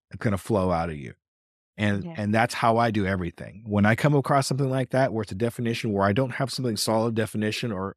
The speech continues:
Speaker 1: anything along those lines, I will do a Post-it brainstorming, and it's always in there. Every single time I've done it, the definition of whatever I'm trying to find, it's in those Post-it notes.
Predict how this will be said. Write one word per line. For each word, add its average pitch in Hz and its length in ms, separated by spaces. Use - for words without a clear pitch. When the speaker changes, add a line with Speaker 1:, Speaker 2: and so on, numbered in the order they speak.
Speaker 1:
anything 139 360
along 107 300
those 107 220
lines, 95 320
I 104 100
will 107 120
do 107 160
a 104 60
Post-it 107 480
brainstorming, 101 760
and 107 140
it's 98 200
always 135 380
in 104 120
there. 87 200
Every 135 260
single 143 280
time 127 180
I've 107 160
done 110 160
it, 117 140
the 104 60
definition 131 600
of 95 180
whatever 120 400
I'm 127 140
trying 135 240
to 113 60
find, 123 360
it's - 300
in 131 240
those 113 180
Post-it 110 440
notes. - 420